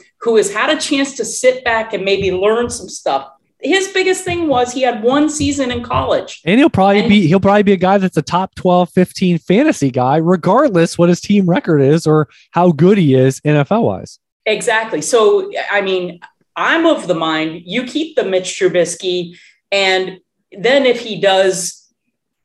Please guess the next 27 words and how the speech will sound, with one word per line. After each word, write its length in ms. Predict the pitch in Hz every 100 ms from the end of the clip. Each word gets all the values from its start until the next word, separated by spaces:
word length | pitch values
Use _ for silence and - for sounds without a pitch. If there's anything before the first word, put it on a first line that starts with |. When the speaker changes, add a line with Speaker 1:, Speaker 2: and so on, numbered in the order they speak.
| _
Speaker 1:
start 360 | - - 180 175
to 80 | -
escalate, 340 | 175 175 -
Speaker 2:
'Cause 80 | 190
even 200 | 220 247
if 120 | 262
Speaker 1:
if 60 | -
you 60 | 240
Speaker 2:
the 60 |
Speaker 1:
want 140 | 185 247
Speaker 2:
Steelers 180 | 247
Speaker 1:
to. 60 | 202
Speaker 2:
draft 320 | 180 208 349
somebody, 460 | - 160 139 139 170
he's 320 | 175 185 -
probably 260 | - 233 269
gonna 120 | 180
have, 180 | 180 -
like, 240 | 151 165 156
Trubisky's 560 | 156 208 311 - 311
gonna 140 | 262 233
have 100 | 202
a 60 |
decent 340 | 147 214 233 147
leash 260 | 202 247
this 220 | - 117
year. 280 | 117 98 -